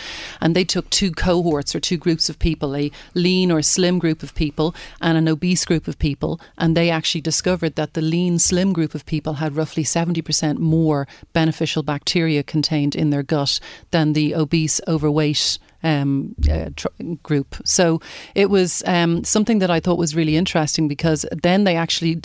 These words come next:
uh, did a bit more research, and they realised that it was the diversity of their gut microbes that was actually playing a role. Not just the amount that they had seventy percent more, but just the different strains. And that's what's key. And you get those different strains from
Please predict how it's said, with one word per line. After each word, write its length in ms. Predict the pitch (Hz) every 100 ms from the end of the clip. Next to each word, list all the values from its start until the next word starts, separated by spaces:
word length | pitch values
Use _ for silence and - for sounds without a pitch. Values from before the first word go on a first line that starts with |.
| -
uh, 160 | 160
did 160 | 147 165
a 40 | 151
bit 140 | 180
more 220 | 170 208
research, 460 | 202 160 - 147 -
and 80 | 156
they 80 |
realised 440 | 151 165 156 151 151
that 100 | 165
it 40 |
was 140 | 160 151
the 80 | 160
diversity 1120 | 160 147 143 143 160 175 - 170 160 - - - - -
of 220 | 165 143 135
their 140 | 156
gut 240 | 147 156
microbes 540 | 208 151 147 165 165 -
that 100 | 165
was 120 | -
actually 340 | 147 - -
playing 440 | 151 - 147 139 151
a 80 | 156
role. 420 | 151 165 160 160 - - -
Not 240 | 175 185 196
just 180 | 170
the 100 | -
amount 600 | 151 151 151 165 208 - -
that 120 | - 160
they 80 | 151
had 160 | 151
seventy 260 | - 151 151
percent 300 | - 151 -
more, 220 | 156 175
but 140 | 165
just 240 | - 170 -
the 60 |
different 420 | 165 190 180 165 156
strains. 760 | - - 156 151 139 151 - - - -
And 120 | 160
that's 260 | 156 170 -
what's 180 | 160 -
key. 280 | - 165 147
And 120 | 151
you 60 |
get 260 | 151 190 185
those 200 | 185 175
different 360 | - 170 170 156
strains 540 | - 175 160 147 147
from 260 | - 156